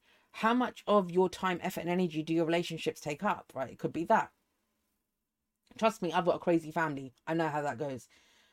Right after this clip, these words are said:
But from here,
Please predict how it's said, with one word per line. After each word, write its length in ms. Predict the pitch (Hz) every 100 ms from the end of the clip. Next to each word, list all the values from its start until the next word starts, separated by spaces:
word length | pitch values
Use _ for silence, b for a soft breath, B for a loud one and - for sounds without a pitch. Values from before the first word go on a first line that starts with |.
| b -
But 260 | 175 156 - _ _ _ _ _ _ _ _ _ _ _ _ _ _ _ _ _ _ _ _ -
from 180 | 294
here, 500 | 277 269 277 175 180